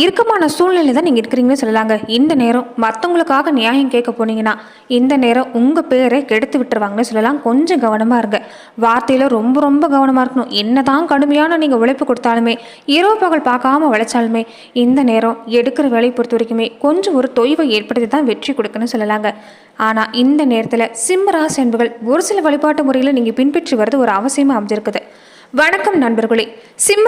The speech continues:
ராசி அன்பர்களுக்கு அடுத்து வரக்கூடிய பதினைந்து நாட்கள் எப்படிப்பட்ட பலன்களை நீங்க தொடர்ந்து பெற போறீங்க, என்ன மாதிரியான விஷயங்கள் எல்லாமே உங்களுக்கு சாதகமா அமைஞ்சிருக்கு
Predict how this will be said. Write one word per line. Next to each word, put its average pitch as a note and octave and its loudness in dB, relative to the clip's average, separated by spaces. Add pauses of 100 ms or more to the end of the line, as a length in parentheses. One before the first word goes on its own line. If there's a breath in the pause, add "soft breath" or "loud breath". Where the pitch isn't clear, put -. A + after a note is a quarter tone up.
ராசி G4 0
அன்பர்களுக்கு C4 0 (160)
அடுத்து D#4+ -2
வரக்கூடிய C#4+ 0 (120)
பதினைந்து C#4+ 0
நாட்கள் G3+ -2 (260)
எப்படிப்பட்ட C#4 -2 (260)
பலன்களை E4+ 0
நீங்க A3 -2
தொடர்ந்து C4+ 0
பெற G#3+ 0
போறீங்க, G#3+ -2 (520 loud breath)
என்ன G#4+ 2 (100)
மாதிரியான E4+ 2
விஷயங்கள் D#4 0
எல்லாமே C#4+ 2
உங்களுக்கு C4 0
சாதகமா B3 0
அமைஞ்சிருக்கு A#3+ 0